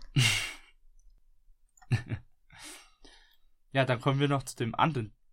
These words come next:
sehr torreichen Spiel, nämlich Inter Miami gegen Cincinnati. Ähm, auch dort fielen acht Tore. Auch dort ging es wie schon, äh, vor, äh, vorher am Abend vier zu vier aus. Und es ist etwas passiert, damit hätte halt einfach keiner gerechnet.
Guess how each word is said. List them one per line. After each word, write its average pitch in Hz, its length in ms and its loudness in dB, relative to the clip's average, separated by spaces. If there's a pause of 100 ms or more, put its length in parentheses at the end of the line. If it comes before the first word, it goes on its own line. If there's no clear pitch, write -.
sehr 117 220 -4
torreichen 110 420 0
Spiel, 120 260 -8
nämlich 110 300 -4
Inter 131 200 -2
Miami 117 380 -2
gegen 110 300 -6
Cincinnati. 117 840 -6 (540)
Ähm, 110 320 2
auch 113 140 4
dort 127 260 -2
fielen 117 400 -2
acht 131 260 0
Tore. 120 440 -4 (120)
Auch - 260 -4
dort 113 240 -6
ging 123 240 -4
es 113 200 -6
wie 123 240 -6
schon, 120 480 -4 (560)
äh, 110 200 0
vor, - 360 -6
äh, 107 260 -6
vorher 120 340 -2
am 117 120 -2
Abend 113 400 0
vier 151 220 -2
zu - 120 -6
vier - 320 -4
aus. 107 320 -4 (560)
Und 123 520 0 (340)
es 123 160 0
ist 127 120 2
etwas 127 280 2
passiert, 127 440 0
damit 113 240 0
hätte 113 180 0
halt 107 180 -2
einfach 104 360 -2
keiner 107 300 0
gerechnet. 120 580 -2